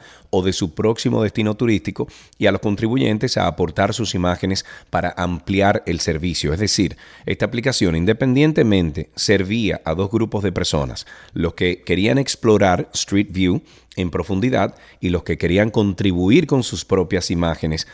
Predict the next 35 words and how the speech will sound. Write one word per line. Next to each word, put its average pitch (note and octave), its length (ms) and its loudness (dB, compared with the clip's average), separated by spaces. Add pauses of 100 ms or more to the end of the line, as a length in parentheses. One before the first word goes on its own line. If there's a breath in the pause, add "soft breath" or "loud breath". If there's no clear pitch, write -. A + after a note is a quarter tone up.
(180 loud breath)
del D#2+ 280 -2
trescientos E2+ 240 -2 (100)
sesenta. C2+ 380 -4
Sin F3 260 0
embargo, F3+ 480 0 (440 loud breath)
estas G#2+ 320 0
dos G#2+ 160 2
funciones A#2 720 4 (360 soft breath)
están F#2 440 0
también E2+ 440 4
disponibles A2 640 2
en D#2+ 100 0
Google E2+ 260 2
Maps G#2 380 2
y F2+ 200 2
es G#2 300 0
lo E2+ 140 -2
que F2+ 120 0
ha - 20 2
llevado G2 320 2
a A2 40 2
Google F2+ 360 2 (320 loud breath)
a D#2 360 -2 (120)
darle F2 580 4
ya F#2+ 200 6
final F2+ 520 2 (360 loud breath)
al D#2 140 -4
soporte F2+ 580 0
para D#2 200 -4
la D2 180 -2
aplicación D#2 460 -6
independiente F2 580 -2
de E2 80 0
Street F2 300 -4
View, E2 260 0